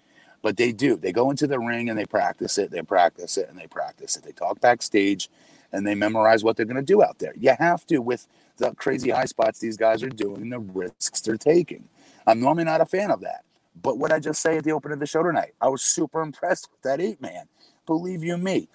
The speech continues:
zero of that crap was called out there. That was memorized, that was rehearsed, and I don't care. I was entertained by it. But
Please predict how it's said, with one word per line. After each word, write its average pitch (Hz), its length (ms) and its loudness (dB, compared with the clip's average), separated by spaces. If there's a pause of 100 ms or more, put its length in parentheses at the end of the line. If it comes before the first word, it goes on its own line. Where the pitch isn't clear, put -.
(200)
zero 139 500 6
of 120 60 0
that 113 140 0
crap 107 240 2
was 113 120 -10
called 170 300 2
out 85 200 -12
there. - 200 -12 (280)
That 95 180 -2
was - 100 -6
memorized, 143 680 -2
that - 80 -8 (180)
was 117 120 -12
rehearsed, 135 640 -4 (880)
and 156 280 4
I 175 120 6
don't 202 180 -4
care. 196 340 -2 (100)
I 147 60 2
was 165 100 2
entertained 170 320 -8
by 127 140 2
it. - 120 -18 (440)
But 160 180 -4